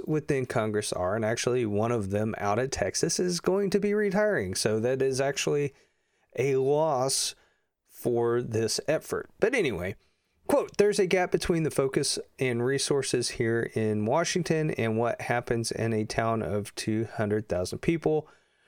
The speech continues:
Representative Jim Himes, Democrat, Connecticut, tells Wired. While Himes, i-, a member of the House Intelligence Committee, is concerned about the rise of these brazen attacks,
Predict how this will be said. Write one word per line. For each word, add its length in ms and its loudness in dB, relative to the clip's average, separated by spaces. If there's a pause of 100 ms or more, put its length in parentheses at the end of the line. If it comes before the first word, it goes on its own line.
(160)
Representative 800 2
Jim 320 0
Himes, 580 0 (420)
Democrat, 540 0
Connecticut, 720 -2 (220)
tells 420 -4 (120)
Wired. 500 -2 (400)
While 440 0
Himes, 600 0
i-, 380 2
a 140 2
member 360 2
of 80 0
the 80 0
House 300 -2
Intelligence 520 0
Committee, 360 -2
is 120 -2
concerned 380 -2
about 200 0
the 80 0
rise 280 0
of 140 -4
these 180 -2
brazen 420 -2
attacks, 520 0